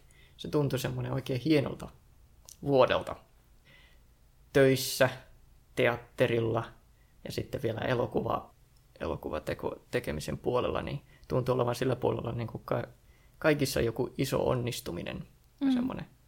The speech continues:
Speaker 1: kun mä sain tuota töissä ylennyksen, elokuvapuolella pääsin tekemään se, tuota, mielestäni erittäin hienon,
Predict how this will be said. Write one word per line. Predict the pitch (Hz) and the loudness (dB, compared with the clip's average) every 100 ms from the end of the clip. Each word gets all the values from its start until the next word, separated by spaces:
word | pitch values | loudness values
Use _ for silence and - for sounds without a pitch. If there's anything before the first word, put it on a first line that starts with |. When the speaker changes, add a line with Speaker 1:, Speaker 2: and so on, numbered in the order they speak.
| _ - | _ -6
Speaker 1:
kun | - | -4
mä | |
sain | - - - | -4 -4 -4
tuota | - - - - - _ - _ - - - - | -6 -6 -8 -12 -20 _ -20 _ -20 -20 -4 2
töissä | 143 - - - | 2 2 0 4
ylennyksen, | 156 139 131 131 - 123 120 - - _ _ - - | 6 6 2 0 0 0 -2 -8 -20 _ _ -10 -2
elokuvapuolella | 143 131 123 120 123 120 120 123 | 0 0 2 0 2 2 2 0
pääsin | - - - - | 0 -2 -2 -4
tekemään | - - - - | -4 -4 -6 -8
se, | - - - | -12 -18 -14
tuota, | - - - | -12 -10 -10
mielestäni | - - - - - | -10 -12 -14 -12 -10
erittäin | - - - - - - - - - - _ - | -12 -12 -14 -14 -20 -20 -20 -20 -20 -20 _ -2
hienon, | 139 117 110 | 2 4 2